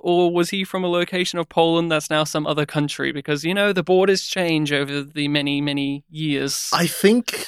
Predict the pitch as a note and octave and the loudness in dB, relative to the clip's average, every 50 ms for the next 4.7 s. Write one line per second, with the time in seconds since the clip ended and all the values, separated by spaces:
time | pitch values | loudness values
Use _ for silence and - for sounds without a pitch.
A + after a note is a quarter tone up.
0 | - - D#3 D#3 D#3 D3+ D3 D3 C#3+ - D3 D3 D3+ D3+ D3+ D3 C3 C3 B2 A#2 | 0 4 6 6 8 6 6 4 4 2 2 4 4 4 4 6 6 6 6 4
1 | A2 G#2 A#2+ A2+ - - - A#2 A2+ A2 A2+ G#2+ G2+ G#2 G#2 G2 F#2+ G2 F#2+ F2 | 2 0 -4 -4 -4 0 4 4 4 4 4 0 0 0 0 0 -2 -4 -4 -6
2 | - - - G#2+ G2 G2 - - - G2 F2+ F#2 F2+ - - - G2 G2+ G#2+ G#2 | -8 -4 0 2 2 2 0 -2 -6 -6 -6 -6 -6 -8 -8 -8 -6 -4 -4 -4
3 | G2+ G2 G2+ A2 A#2 A#2+ B2 B2 B2 A#2+ A#2+ B2 B2 B2 A#2+ A2 - - - - | -4 -6 -8 -12 -10 0 4 6 6 6 6 6 6 4 4 2 0 -6 -12 -8
4 | G#2+ A2 G#2 - - - G#2 G2+ G#2 G2 G2 G2 F2+ | -6 -4 -4 -2 0 2 4 4 4 2 0 -2 -4